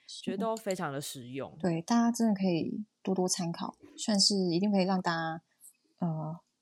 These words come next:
Speaker 1: 工作效率加成的一些好用的工具这样。
Speaker 2: 没错，那如果你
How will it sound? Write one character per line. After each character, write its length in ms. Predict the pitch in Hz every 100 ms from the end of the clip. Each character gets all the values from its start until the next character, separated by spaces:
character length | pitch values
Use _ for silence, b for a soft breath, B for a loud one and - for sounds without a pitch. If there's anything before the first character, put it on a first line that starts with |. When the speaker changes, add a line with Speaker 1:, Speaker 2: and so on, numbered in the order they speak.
| _ _
Speaker 1:
工 220 | 240 247
作 200 | 240 226
效 220 | 196 208
率 160 | 180 175
加 260 | 165 165 165
成 300 | - - -
的 80 |
一 40 | 160
些 240 | - 160
好 180 | 165 - 185
用 180 | 175
的 80 | 165
工 260 | - 160 160
具 260 | - - -
这 100 | -
样。 220 | - - - _ _ _ _ _ _ _ _ _ _ _
Speaker 2:
没 160 | - 208
错， 420 | 311 330 254 180
那 180 | 226 208
如 160 | 202
果 180 | 269
你 100 | 226